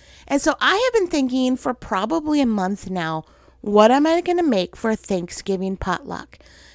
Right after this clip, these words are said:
Now, when I was a kid, I'm gonna go way back.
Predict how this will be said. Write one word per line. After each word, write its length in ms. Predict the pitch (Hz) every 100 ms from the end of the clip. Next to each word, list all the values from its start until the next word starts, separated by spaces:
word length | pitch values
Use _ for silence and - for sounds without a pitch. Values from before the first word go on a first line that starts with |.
| -
Now, 160 | 240
when 220 | 233 254 254
I 180 | 247 339
was 160 | 381 349
a 60 |
kid, 280 | - 190 170
I'm 120 | 196
gonna 160 | 240 254
go 320 | 202 196 208
way 480 | 196 185 196 196 202
back. 440 | 190 160 - -